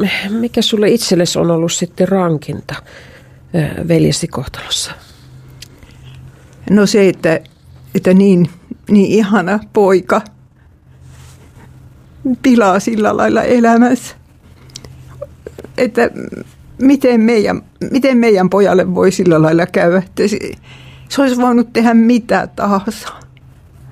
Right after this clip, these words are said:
Speaker 2: kun järkeä sillä oli ja on vieläkin. Niin sitten se käyttää sen järkeä ihan vähän väärä asia. Ja sitten se tuska siitä, että, että miten sille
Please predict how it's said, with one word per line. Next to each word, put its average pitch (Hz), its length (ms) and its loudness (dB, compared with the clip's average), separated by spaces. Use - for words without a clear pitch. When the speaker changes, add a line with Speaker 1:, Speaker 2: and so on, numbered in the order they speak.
Speaker 2:
kun 226 120 2
järkeä 208 540 0
sillä 220 300 -4
oli - 440 -2
ja 226 100 0
on 214 240 2
vieläkin. 208 480 0
Niin 208 140 4
sitten 226 260 0
se 220 100 2
käyttää 196 440 0
sen 180 180 0
järkeä 175 520 0
ihan 156 200 0
vähän 170 320 0
väärä 175 360 2
asia. 196 240 0
Ja 196 80 0
sitten - 260 -2
se 233 100 2
tuska 240 440 -2
siitä, 170 380 0
että, - 320 -2
että 190 260 0
miten 208 300 2
sille 160 260 -2